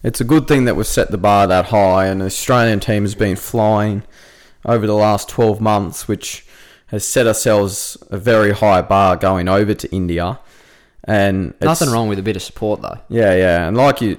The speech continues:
Speaker 1: like you said at the start, it's just been two basically sessions in these first two test matches that have cost us both games.
Speaker 2: Mm.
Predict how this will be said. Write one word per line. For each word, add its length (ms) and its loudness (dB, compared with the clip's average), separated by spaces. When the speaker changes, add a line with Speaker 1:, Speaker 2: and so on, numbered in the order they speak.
Speaker 1:
like 260 2
you 120 -2
said 200 0
at 40 -6
the 60 -12
start, 400 0
it's 100 -6
just 220 -4
been 260 0
two 640 0
basically 460 0
sessions 640 -2
in 80 -2
these 240 -2
first 320 -4
two 120 -4
test 360 -6
matches 400 -6
that 80 -2
have 160 -8
cost 280 -4
us 200 -2
both 380 -2
games. 640 -4
Speaker 2:
Mm. 240 -6